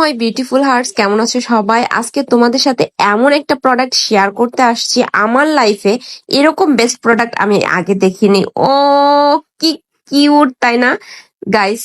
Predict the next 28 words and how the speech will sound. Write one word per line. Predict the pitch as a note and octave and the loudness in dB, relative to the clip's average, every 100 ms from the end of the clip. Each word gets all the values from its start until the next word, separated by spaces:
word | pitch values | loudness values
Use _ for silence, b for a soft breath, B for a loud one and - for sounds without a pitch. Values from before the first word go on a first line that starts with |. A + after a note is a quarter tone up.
| - | -6
ছোটবেলায় | - A#3 A3+ A3 A3 G#3 | -2 0 2 0 2 0
আগে | F#3+ G#3 | 0 2
আমি | G#3 | 2
এরকম | F#3+ G3 G3+ F#3 | 2 0 0 2
জুস | G3 G3 - | 0 0 -2
খাইতাম। | F#3 E3+ E3+ E3+ G3+ | -2 0 -4 -2 -2
আমি | A#3 A3 | 0 0
যখন | G3+ G3 B3+ A#3+ | 0 0 0 0
এই | A#3 | 0
প্রোডাক্টটা | F#3+ F3+ F#3 G#3+ G3 | 0 -2 -2 -4 -4
হাতে | F#3 F#3+ A3+ A3+ | -4 -2 -2 0
পেয়েছি, | A3 F3 F3 G#3+ A#3 B B - | 0 0 -2 -4 -6 B B 0
মনে | C#4 F#4 | 2 2
হচ্ছিল | F#4 F4 G4+ F#4 | 0 0 0 2
এটা | F#4 C4 | 0 0
জুস | E4 E4 C#4+ | 0 2 -2
আমি | C#4+ - - | -4 -10 -2
খেয়ে | D4+ D4+ D4+ | 0 0 0
ফেলি, | D#4 G3 C4 A3+ | 0 2 2 2
এত | F4+ - _ - A#4 - _ | 0 -8 _ -2 -2 -4 _
কিউট। | C#4+ D4 C4 G#3 - F#3 | -2 2 2 0 -2 -6
But | - - _ F#3 | -4 -6 _ -4
এটা | F3+ F#3 | 0 -2
আসলে | G3+ G3+ F#3 | -2 -2 -2
একটা | F#3 G#3 - | -2 -8 -4
সিরাম। | - G#3 E3 A3 - B B B B _ _ - D#4+ | 0 2 2 -2 -8 B B B B _ _ 0 2
এই | G4 G#4 | 0 2
সিরামটা | F#4+ F#4 F4+ C#4 | 2 2 2 0